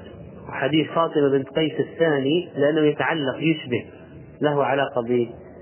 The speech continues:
كذلك السكنى بالنسبة للمحادة،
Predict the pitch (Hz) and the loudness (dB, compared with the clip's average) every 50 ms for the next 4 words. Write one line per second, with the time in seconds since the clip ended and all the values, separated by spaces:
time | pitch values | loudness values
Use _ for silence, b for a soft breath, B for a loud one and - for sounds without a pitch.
0 | - - - - - 127 123 139 139 131 123 120 - 120 - - - - 156 151 | -20 -20 -20 -6 -2 0 2 4 4 4 2 0 -2 -6 -6 -6 -4 -2 -2 -2
1 | - 139 127 131 131 131 120 120 127 131 123 - 123 113 110 110 110 107 - 131 | -2 -2 0 0 0 0 0 0 0 0 0 0 0 0 0 0 -2 -2 -2 -2
2 | 131 123 120 127 147 175 175 | -2 -2 0 0 -2 -2 -2